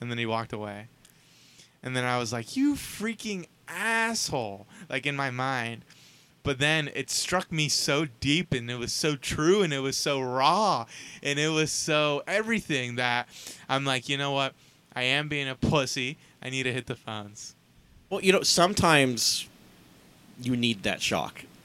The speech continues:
Speaker 2: You
Speaker 1: Yes.
Speaker 2: know, there, there's a skill in telling people things nicely. There's a skill, there's that s-,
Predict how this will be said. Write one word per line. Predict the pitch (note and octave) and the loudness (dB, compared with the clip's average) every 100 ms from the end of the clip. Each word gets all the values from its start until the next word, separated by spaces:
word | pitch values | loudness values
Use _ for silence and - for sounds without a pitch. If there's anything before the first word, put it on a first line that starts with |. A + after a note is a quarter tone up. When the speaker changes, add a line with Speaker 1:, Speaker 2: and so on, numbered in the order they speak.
| - | -12
Speaker 2:
You | A#2 | -4
Speaker 1:
Yes. | G#2+ | 0
Speaker 2:
know, | F#2+ F#2+ | 2 0
there, | F#2 B2 | 0 0
there's | B2+ C3 C3 | 4 4 4
a | |
skill | - - D3+ | 2 4 4
in | D3 | 4
telling | C#3 C3+ C3+ C3 | 4 2 2 2
people | C3+ B2 B2+ | 2 2 0
things | - B2 A#2 A#2 | 2 2 2 0
nicely. | A#2 C3+ - D3 C#3+ C#3+ - - - | 2 2 2 2 2 2 -2 -10 -4
There's | A#2 | 0
a | A#2 | 2
skill, | - C#3+ C3 C3+ | 4 6 6 4
there's | C3 B2+ B2+ | 6 4 4
that | A#2 | 2
s-, | - | 2